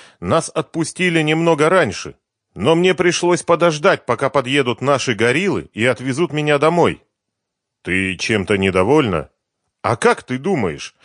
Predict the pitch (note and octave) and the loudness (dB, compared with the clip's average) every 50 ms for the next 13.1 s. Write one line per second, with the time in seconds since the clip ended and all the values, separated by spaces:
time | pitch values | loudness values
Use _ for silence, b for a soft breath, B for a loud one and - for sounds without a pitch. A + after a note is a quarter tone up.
0 | B B B B - G2+ C#3+ D3+ F3 E3 D#3 F3+ G3 F3 D#3 - - A2+ C#3 E3 | B B B B -4 -2 0 2 2 2 2 2 0 0 -2 -4 -4 -4 -2 0
1 | F3+ F#3+ F3 - - E3+ E3 E3 D3 F3 D#3 - - - G3 G3+ G3 G3 F#3 F3 | 0 -2 -2 0 0 0 0 0 0 0 -2 -2 -2 2 2 2 4 2 2 2
2 | F3+ G3+ A3 D#3+ G#2 F#2 C#2+ - _ _ _ _ _ - D#2 G2+ D3+ G3 E3+ - | 2 2 0 0 -2 -4 -8 -10 _ _ _ _ _ -16 -6 -2 0 0 2 2
3 | F#3 E3 - A3+ A#3+ G3 C3 A2 G2+ A#2 - F3+ E3+ - G#3+ A3 G#3+ G3+ - G3 | 0 0 0 0 0 0 0 -2 -2 -2 -2 -2 -2 -2 -2 -2 -2 2 4 4
4 | G3 G3+ E3+ E3+ G#3+ A3 A3 F#3+ - - - - D2+ - - B B B B B | 4 4 2 0 2 4 4 4 4 2 -2 -6 -10 -10 -14 B B B B B
5 | B B B B - F#2+ C3 E3 F#3 G3 G3 F3+ D3 - D3+ E3 F#3+ G3 F#3+ F#3 | B B B B -4 -2 0 2 4 4 4 2 2 0 0 0 0 2 2 2
6 | F3+ F3+ E3+ - - A#3 G#3 - - - C#3 D3 D3 D3+ F#3+ F#3 - F3 E3+ F3 | 2 0 0 2 2 2 2 2 0 -2 -4 -2 -2 -4 -4 -2 -2 0 0 2
7 | E3+ - E3+ E3 F3 E3+ D3+ - - A3 G#3+ - - G#2+ E2+ - G#2 A#2 D3 E3+ | 0 2 0 0 0 0 -2 0 2 2 2 2 2 -2 -4 -2 -2 0 2 2
8 | E3 A#2 B2 D#3+ E3+ F#3+ F3+ - - D#3 E3+ D3 D#3 F3+ D#3+ F#3 F3+ C3 F2+ - | 2 4 4 4 4 4 2 2 0 -2 -2 -2 -2 -2 0 0 0 0 0 -4
9 | D2 - - _ _ _ _ _ _ _ _ _ C3+ D3 D3+ D3 D3 - - - | -10 -14 -16 _ _ _ _ _ _ _ _ _ -2 0 2 2 2 0 -2 -4
10 | - E3+ F3+ D#3+ - B B B B B B - - - - E3+ C#3 A2+ A2+ D#3 | -2 0 0 0 0 B B B B B B -8 -6 -2 2 4 4 4 4 4
11 | G#3+ G3+ - - C#3 - A#2+ G2 - - - C3 A#2+ A2+ C#3 A#2 F#2 D#2+ D#2 A2+ | 2 4 2 0 0 0 -2 -2 -2 -2 -2 -2 0 2 0 0 0 0 0 0
12 | F3+ G3+ F#3 F#3+ E3+ E3+ F3+ F#3 F#3+ F3 - - G#3+ G3 - - A2 E2+ D#2 D#2+ | 0 2 0 0 0 0 0 0 0 -2 -4 -6 -6 -6 -4 -4 -6 -6 -6 -8
13 | D2 C#2 | -12 -14